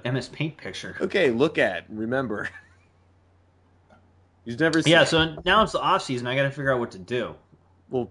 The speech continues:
Speaker 2: first you have to make fun of the Dodgers until they're out.
Speaker 1: Yeah, yeah, I do need. I, I'll draw something tomorrow.
Speaker 2: Here, as an
Speaker 1: I've been
Speaker 2: experience,
Speaker 1: ver-, I've been very busy, Spay.
Speaker 2: as an
Speaker 1: Very busy.
Speaker 2: selling a car.
Speaker 1: Oh, I'm busy with work. Uh, you know, I'm very important.
Speaker 2: Wait,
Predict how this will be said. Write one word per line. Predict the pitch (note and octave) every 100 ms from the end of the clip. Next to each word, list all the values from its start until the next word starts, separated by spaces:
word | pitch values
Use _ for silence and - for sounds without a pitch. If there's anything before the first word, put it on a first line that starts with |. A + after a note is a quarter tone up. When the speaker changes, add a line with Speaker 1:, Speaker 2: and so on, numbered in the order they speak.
| -
Speaker 2:
first | C#3 D3+ - _ -
you | B2
have | B2
to |
make | A2+ A#2
fun | - A#2 A#2
of | A2+
the |
Dodgers | G#2+ G2 F#2 G2 G2
until | F#2 F#2 F#2
they're | F#2 F2+ F#2 - _ _ _ _ -
out. | F#2+ F2 F2 -
Speaker 1:
Yeah, | A2 A#2 F#2 - _
yeah, | C3
I | C#3
do | D#3
need. | G3 F3
I, | D#3+ F3+
I'll | G3 G#3
draw | G#3 G3+
something | G3+ F3 B2+
tomorrow. | A2 G#2 F#2 D#2 - - _
Speaker 2:
Here, | G3 E3+
as | F#3
an |
Speaker 1:
I've | G#3
been |
Speaker 2:
experience, | G3+ - B3+ A#3+ G#3+
Speaker 1:
ver-, | A#3+ A#3
I've | F#3+
been | A#3
very | F3 B3+ C4+
busy, | D3 G#3 F#3 A#2
Spay. | - - F#2 G#2
Speaker 2:
as |
an | C#3+
Speaker 1:
Very | C3+ F#3 D#3
busy. | A2 G2+ F2+
Speaker 2:
selling | - A#2 A2+ G2
a | F2
car. | - G#2+ G2 F2 - _ _ _ _ _ _ -
Speaker 1:
Oh, | -
I'm | G2+ F#2+
busy | D#3 C#3+
with | B2+ F#2
work. | G#2+ A#2+ - - - F2
Uh, | F2+ F2+ F2 -
you | C3
know, | G2+
I'm | G#2+ -
very | D3 C3
important. | A#2 F3+ F3
Speaker 2:
Wait, | B3+ F3+